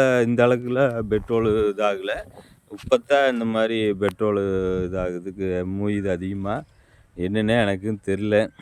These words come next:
அஹ், சரி, எனக்கு இந்த வாரம் பூரா கொஞ்சம் மனசு கஷ்டமா தான் இருக்கு. பாப்பா ஊருக்கு போயிட்டாங்க, ரெண்டு பேரும் ஊருக்கு போய் கொண்டு போய் விட்டு வந்தேங்க. பாப்பா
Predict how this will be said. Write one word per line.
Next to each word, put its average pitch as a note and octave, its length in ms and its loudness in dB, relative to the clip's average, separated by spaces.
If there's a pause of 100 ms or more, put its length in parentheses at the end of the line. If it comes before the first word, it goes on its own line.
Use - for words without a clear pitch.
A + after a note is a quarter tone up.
(1160)
அஹ், F2+ 640 -6
சரி, F#2+ 340 -2 (100)
எனக்கு F#2 360 -4
இந்த G2 140 -4
வாரம் F#2+ 400 2
பூரா G2+ 260 0
கொஞ்சம் F#2 340 -6
மனசு F2 340 -6
கஷ்டமா G#2 520 -2
தான் G2+ 160 0
இருக்கு. F#2+ 220 -4 (100)
பாப்பா G2 360 2 (100)
ஊருக்கு G#2 320 -4
போயிட்டாங்க, G2 360 -6
ரெண்டு F#2 180 -6
பேரும் G2+ 220 -2
ஊருக்கு G2 320 -4
போய் G2+ 160 -4
கொண்டு F#2+ 220 -6
போய் G2 100 0
விட்டு G2 280 -6
வந்தேங்க. F#2 360 -6 (640)
பாப்பா E2+ 280 0